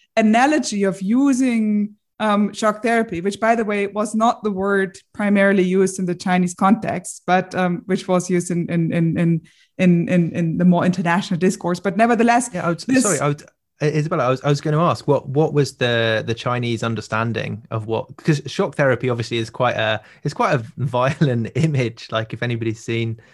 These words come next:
Speaker 2: uh, One Flew Over the Cuckoo's Nest, that analogy with, like, uh, you know, you, you're, you're, you're convulsing the patient and it's quite painful and, uh, yeah, normally done under, under anesthetic conditions,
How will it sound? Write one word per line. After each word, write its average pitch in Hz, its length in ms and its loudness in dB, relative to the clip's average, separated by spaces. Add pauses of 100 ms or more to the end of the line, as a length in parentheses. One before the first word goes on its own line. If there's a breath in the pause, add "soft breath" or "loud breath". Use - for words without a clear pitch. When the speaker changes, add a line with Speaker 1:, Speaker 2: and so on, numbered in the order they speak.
(260 soft breath)
Speaker 2:
uh, 113 140 -2
One 113 180 -2
Flew 113 140 -2
Over 107 100 -4
the 107 60 -10
Cuckoo's 113 340 -6
Nest, 110 180 -8
that 110 140 -2
analogy 117 440 -2
with, 107 220 -8
like, 101 340 -10
uh, 107 220 -4 (480 soft breath)
you 117 120 -2
know, 110 200 0 (160)
you, 139 140 -2 (340 loud breath)
you're, 127 160 2
you're, 123 220 -2
you're 139 120 2
convulsing 117 840 0
the 113 80 -4
patient 113 540 -2
and 107 100 -6
it's - 180 -10
quite 110 240 -4
painful 110 580 -4
and, 107 360 -6
uh, 104 260 -4 (360 soft breath)
yeah, 120 140 2
normally 123 220 4
done 117 180 0
under, 110 680 -4 (100)
under 110 200 -8
anesthetic 110 540 -8
conditions, 113 640 -6